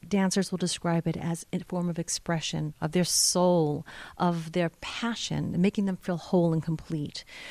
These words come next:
So taking that away is also taking away a very, very important form of expression.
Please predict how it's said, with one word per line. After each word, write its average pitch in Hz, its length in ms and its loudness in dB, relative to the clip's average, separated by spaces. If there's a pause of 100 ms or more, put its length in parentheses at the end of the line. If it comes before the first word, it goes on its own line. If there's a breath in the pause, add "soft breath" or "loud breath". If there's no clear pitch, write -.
(140 loud breath)
So - 180 -4
taking 247 420 -2
that 190 160 4
away 170 300 2
is 160 100 0
also 165 200 -4
taking 170 340 -2
away 156 240 0
a 143 40 -2
very, 180 440 2
very 160 260 0
important - 360 -6
form 160 260 -8
of 151 100 -8
expression. - 680 -8